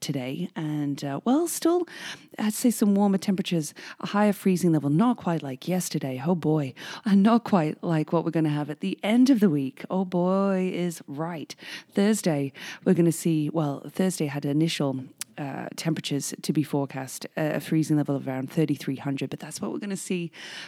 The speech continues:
potentially on Saturday. Yeah, remember just how warm it was, uh, a couple weeks back? Yeah, we're gonna see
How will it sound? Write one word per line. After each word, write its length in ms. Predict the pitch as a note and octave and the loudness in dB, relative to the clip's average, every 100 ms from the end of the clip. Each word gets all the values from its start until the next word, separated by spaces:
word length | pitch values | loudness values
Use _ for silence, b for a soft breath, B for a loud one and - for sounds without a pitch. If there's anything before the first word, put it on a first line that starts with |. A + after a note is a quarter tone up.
| - | -6
potentially 520 | F#3+ G3+ G#3 A3+ F#3+ | 0 4 4 4 4
on 140 | E3 | 4
Saturday. 880 | D3+ - - G3+ F3+ G3 E3+ C#3+ C3 - B B B | 2 0 0 0 0 2 2 0 -2 -8 B B B
Yeah, 180 | - F#3+ | 4 6
remember 420 | F3 E3 G3 F#3 | 8 6 4 4
just 480 | E3 - G3+ F#3 - | 2 2 0 0 -2
how 200 | F3 F3+ | -2 0
warm 460 | F3 F3 F3 F3 E3+ | 2 4 4 4 2
it 140 | E3+ | 0
was, 400 | D#3 D3+ C#3+ D3 - | -2 -2 -2 -6 -6
uh, 400 | D#3 C#3+ C3+ C#3 | -6 -4 -6 -10
a 100 | - - | -10 -2
couple 280 | F#3+ F3 | 0 0
weeks 220 | E3 F#3 - | -2 -4 -4
back? 300 | A#3+ C#4 - | -4 -2 0
Yeah, 100 | A#3 | 2
we're 80 | |
gonna 160 | F3 F3+ | 4 2
see 320 | - F3+ D#3+ | 2 0 0